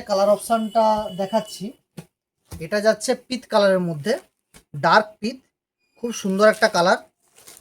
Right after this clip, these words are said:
ট্রেন্ডিং শাড়ি কালেকশানের মধ্যে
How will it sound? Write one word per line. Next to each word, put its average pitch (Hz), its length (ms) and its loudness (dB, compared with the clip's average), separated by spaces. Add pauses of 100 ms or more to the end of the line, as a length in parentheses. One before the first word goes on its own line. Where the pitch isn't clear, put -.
(2250)
ট্রেন্ডিং 208 320 0 (120)
শাড়ি 196 240 -2
কালেকশানের 233 680 0
মধ্যে 202 280 0